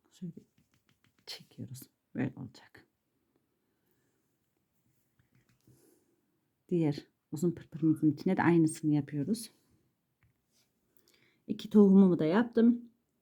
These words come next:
Şimdi tülbentimizi ters döndürüyoruz.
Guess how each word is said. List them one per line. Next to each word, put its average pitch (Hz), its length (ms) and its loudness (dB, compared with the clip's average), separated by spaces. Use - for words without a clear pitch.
Şimdi 135 460 0
tülbentimizi 151 680 -2
ters 214 340 -2
döndürüyoruz. 196 720 -2